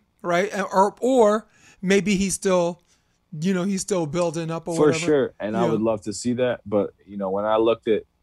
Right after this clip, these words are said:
Speaker 2: just from the eye test between him and Leon Edwards, which is, again, he's third, third, fourth best in the division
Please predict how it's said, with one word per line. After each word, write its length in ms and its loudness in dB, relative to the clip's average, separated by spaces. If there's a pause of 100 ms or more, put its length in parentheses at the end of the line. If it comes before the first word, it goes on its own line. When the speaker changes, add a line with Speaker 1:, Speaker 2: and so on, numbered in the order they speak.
(160)
Speaker 2:
just 320 -2
from 160 -2
the 100 -2
eye 180 2
test 340 -4
between 380 -6
him 180 2
and 120 2
Leon 280 0
Edwards, 440 2
which 200 -14
is, 120 -14
again, 400 -2 (160)
he's 340 0
third, 360 2 (380)
third, 220 2
fourth 320 -2
best 280 0
in 60 -4
the 140 -4
division 560 -2